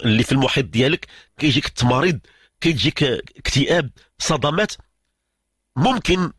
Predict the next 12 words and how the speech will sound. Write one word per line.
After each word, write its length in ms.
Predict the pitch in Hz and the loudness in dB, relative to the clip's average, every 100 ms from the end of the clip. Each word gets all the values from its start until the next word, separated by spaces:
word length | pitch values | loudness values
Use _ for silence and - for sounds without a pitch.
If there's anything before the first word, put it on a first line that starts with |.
| _ - | _ -2
تفسر 540 | 151 - - - 147 - | 0 0 0 0 0 0
الكثير 600 | 127 143 - 165 151 - | -2 0 0 2 0 0
من 200 | 107 127 | 0 4
هذه 400 | 110 151 127 110 | 4 2 0 0
الأشياء 680 | 117 117 107 - - 175 - _ _ _ _ - | 0 0 0 0 2 0 0 _ _ _ _ -10
بتدخل 640 | 120 151 151 - 107 151 151 | -2 0 2 0 0 0 0
إبليس 300 | 110 156 - | 0 0 0
في 140 | 135 | 0
حياتك. 520 | - 107 101 - - _ _ _ _ _ _ _ _ _ _ _ _ _ | 2 2 0 -2 -12 _ _ _ _ _ _ _ _ _ _ _ _ _
معركة 760 | 131 160 202 254 247 196 180 151 - _ - | -2 0 0 0 0 2 2 0 -8 _ -4
الشيطان 580 | 127 147 127 190 143 110 _ _ - | 0 0 0 0 0 -2 _ _ -2
مع 540 | 117 120 107 117 107 | 0 2 2 2 2